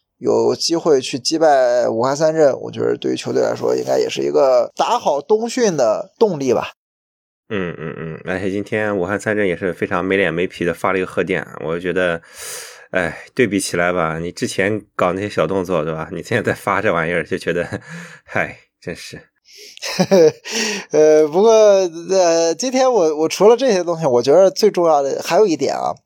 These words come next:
Speaker 1: 不，不光是对于咱泰山队来说，对于整个中国足球来说，也是久违了，两万多观众吧。我们先不，就是成都那个，那个是特殊情况啊，人家是时隔多少年，对吧？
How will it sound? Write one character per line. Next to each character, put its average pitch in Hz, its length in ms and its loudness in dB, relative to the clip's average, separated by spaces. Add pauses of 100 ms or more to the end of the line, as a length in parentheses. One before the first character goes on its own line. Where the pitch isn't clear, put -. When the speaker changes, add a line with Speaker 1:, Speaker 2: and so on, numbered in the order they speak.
(440)
Speaker 1:
不， 196 120 -6
不 190 80 -4
光 247 220 4
是 240 100 -2
对 185 200 4
于 175 40 2
咱 165 160 2
泰 180 120 0
山 180 120 2
队 180 100 4
来 107 140 4
说， 110 320 -4 (340)
对 202 140 6
于 - 20 0
整 151 180 0
个 156 120 2
中 208 180 2
国 196 140 0
足 175 100 0
球 165 100 6
来 135 140 4
说， 120 360 0 (360)
也 127 180 -2
是 139 500 2 (220)
久 135 220 -2
违 113 200 2
了， 135 200 2 (160)
两 143 220 4
万 202 180 2
多 165 540 2
观 160 200 2
众 160 140 0
吧。 101 220 0 (640)
我 - 80 -6
们 160 120 0
先 254 160 4
不， 226 120 -4
就 190 360 -4
是 165 180 2 (320)
成 190 240 0
都 269 160 4
那 240 160 4
个， 120 360 2
那 165 140 4
个 147 120 4
是 147 140 -6
特 - 180 0
殊 175 100 -2
情 - 200 -6
况 117 320 0
啊， - 100 -14
人 156 100 2
家 208 100 6
是 196 120 -6
时 - 240 -2
隔 214 160 4
多 226 120 4
少 180 100 2
年， 120 240 -4
对 127 100 0
吧？ 110 180 2